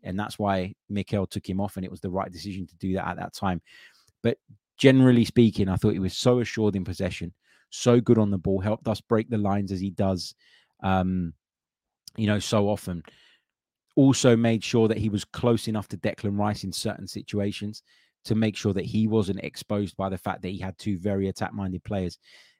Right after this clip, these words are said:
ahead of him. And, um, and yeah, Zinny was, uh, was the leader that we know he is. That's why he gets a slightly, um, higher rating for me than the other three defenders. Damien Hill says, "Zinchenko gave the ball away far too much. No way is he an eight."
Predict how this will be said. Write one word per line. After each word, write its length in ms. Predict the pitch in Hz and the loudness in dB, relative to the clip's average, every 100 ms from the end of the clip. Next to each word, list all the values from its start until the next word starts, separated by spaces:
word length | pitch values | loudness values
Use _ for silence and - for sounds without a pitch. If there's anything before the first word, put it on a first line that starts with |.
| - | -6
ahead 240 | 90 104 | 0 2
of 100 | 98 | 2
him. 200 | 104 92 _ _ _ - | 2 0 _ _ _ -6
And, 300 | 95 101 90 | -2 0 2
um, 380 | 104 101 101 98 - | 2 2 -2 -6 -4
and 160 | 101 | 2
yeah, 140 | 113 101 | 2 2
Zinny 340 | 90 113 110 | 2 2 2
was, 520 | 107 107 92 - - - - | 2 0 -2 -8 -12 -14 -14
uh, 80 | - | -8
was 240 | 110 107 | -4 -2
the 80 | 107 | 0
leader 360 | 113 123 117 | 2 2 2
that 140 | 107 117 | 0 -2
we 140 | 113 | -2
know 420 | 113 120 120 113 - | 2 6 6 4 -2
he 440 | - 113 107 123 135 | -12 -6 0 2 2
is. 140 | 104 | -2
That's 180 | 120 110 | -6 0
why 140 | 131 | 2
he 60 | 127 | 2
gets 260 | 123 120 - | 0 -4 -6
a 80 | |
slightly, 800 | 110 - - 131 127 127 113 104 - _ _ _ _ - | -6 -8 0 4 4 4 -2 -2 -4 _ _ _ _ -6
um, 420 | 104 104 101 98 - | 0 0 0 -4 -8
higher 360 | - 120 117 104 | -4 2 4 4
rating 400 | 98 107 113 104 | 2 2 0 -6
for 160 | - 104 | -2 2
me 200 | 104 95 | 4 2
than 180 | 95 | 0
the 100 | 101 | 0
other 200 | 104 98 | -2 -2
three 320 | 95 - 101 92 | -6 -6 -6 -4
defenders. 520 | 92 - 104 92 85 - - _ | -6 -4 -2 -2 -6 -12 -20 _
Damien 360 | - 160 165 143 | 6 6 8 6
Hill 240 | 123 131 | 6 4
says, 240 | - 110 98 | 2 0 0
"Zinchenko 500 | 117 - 127 139 127 | -2 0 0 0 2
gave 220 | 120 110 | 4 4
the 60 | 104 | 2
ball 260 | 113 120 | 4 4
away 280 | 110 90 87 | 4 2 -4
far 440 | - - 107 101 | -8 -2 0 2
too 240 | 95 - 104 | 0 0 0
much. 300 | 107 92 - | 0 -4 -6
No 160 | 107 104 | -2 -2
way 220 | 104 101 | -2 -2
is 80 | 90 | -4
he 100 | 98 | -6
an 80 | |
eight." 200 | 101 87 | -6 -10